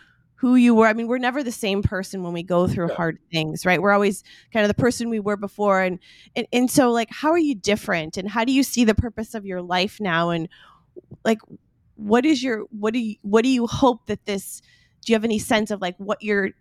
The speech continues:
Speaker 1: mission, life mission is because of this?
Speaker 2: Um, yeah. Yeah, I would say, I would say, um, my,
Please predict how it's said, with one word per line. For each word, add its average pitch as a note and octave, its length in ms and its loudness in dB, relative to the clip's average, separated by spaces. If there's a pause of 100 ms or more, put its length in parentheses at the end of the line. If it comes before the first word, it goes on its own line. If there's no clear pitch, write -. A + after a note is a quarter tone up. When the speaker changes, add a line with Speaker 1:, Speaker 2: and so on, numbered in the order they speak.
(140)
Speaker 1:
mission, A3+ 500 4
life G#3 300 -2
mission A3+ 360 -4
is E3 280 -6
because G3 460 2
of E3+ 120 -6
this? - 460 -16 (1300)
Speaker 2:
Um, G3 500 2
yeah. B2+ 400 0 (720)
Yeah, D3 240 2
I B2+ 100 4
would G3 100 -2
say, G3 180 0
I D3 120 2
would F#3 100 2
say, D#3+ 520 2 (1040)
um, A2+ 640 -2 (1500)
my, B2+ 300 -2